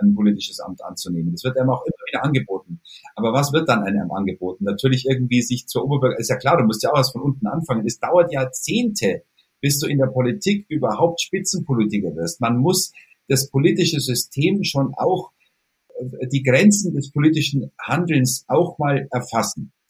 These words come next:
Wenn dir ein Laden nicht passt als Journalist und du sagst, „Ich will jetzt nicht mehr bei der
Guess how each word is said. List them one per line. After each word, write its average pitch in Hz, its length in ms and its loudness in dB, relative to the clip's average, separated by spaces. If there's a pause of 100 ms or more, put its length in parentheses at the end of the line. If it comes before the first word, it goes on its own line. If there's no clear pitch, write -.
(140)
Wenn 117 240 2
dir 214 180 6
ein 208 80 10
Laden 175 340 4
nicht 110 260 0
passt - 300 -4
als 98 180 -4
Journalist 92 540 -2
und 110 80 2
du 110 80 0
sagst, 127 340 0
„Ich 113 160 -6
will 156 140 2
jetzt 165 240 2
nicht 160 160 -4
mehr 135 120 2
bei 123 140 0
der 110 320 0